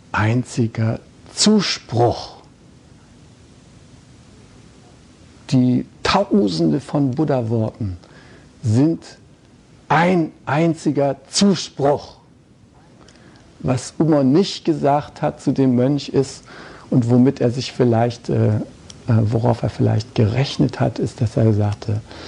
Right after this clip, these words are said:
also da war dann erstmal nach dem Buddha, dann sind die achtzehn Sekten entstanden,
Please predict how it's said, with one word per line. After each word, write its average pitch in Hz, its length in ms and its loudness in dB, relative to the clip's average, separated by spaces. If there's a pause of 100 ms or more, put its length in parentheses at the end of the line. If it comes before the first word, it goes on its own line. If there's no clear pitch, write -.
(460)
also 127 540 2
da 120 300 -2
war 113 240 2
dann 117 280 2
erstmal 117 600 0
nach 107 300 0
dem 104 260 0
Buddha, 104 440 0 (380)
dann 120 300 4
sind 117 360 0
die 123 200 0
achtzehn 113 540 -2
Sekten 117 540 -2
entstanden, 107 800 -2